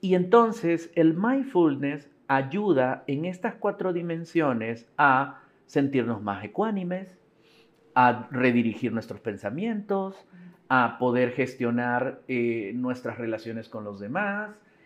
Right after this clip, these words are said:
Speaker 1: y a poder trabajar este tema del dinero. ¿Te imaginas?
Speaker 2: ¿Será que nos da un cierto orden, tal vez, en estas dimensiones?
Speaker 1: Sí, de hecho nos da conciencia,
Speaker 2: Ok.
Speaker 1: estructura,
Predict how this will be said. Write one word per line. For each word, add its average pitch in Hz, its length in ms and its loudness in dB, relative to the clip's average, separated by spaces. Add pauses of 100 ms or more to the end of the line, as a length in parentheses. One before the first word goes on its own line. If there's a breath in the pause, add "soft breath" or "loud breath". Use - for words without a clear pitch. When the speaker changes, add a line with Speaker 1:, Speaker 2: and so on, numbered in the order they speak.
(160 soft breath)
Speaker 1:
y 226 400 -4
a 185 140 4
poder 180 300 2
trabajar 156 640 4
este 127 220 -8
tema 123 560 -2
del 107 220 0
dinero. 98 560 -8
¿Te 110 80 -4
imaginas? 120 540 -8
Speaker 2:
¿Será 233 340 -10
que 302 80 -10
nos 285 180 -10
da 226 460 -4
un 233 140 -10
cierto 226 360 -10
orden, 202 540 -6
tal 403 180 -8
vez, 370 340 -14
en 262 140 -8
estas 240 220 -12
dimensiones? 277 720 -14 (400 loud breath)
Speaker 1:
Sí, 233 460 -2
de 175 220 8
hecho 180 240 -2
nos 185 200 -2
da 170 140 0
conciencia, 185 1040 -4
Speaker 2:
Ok. - 60 -20 (180)
Speaker 1:
estructura, 190 1000 0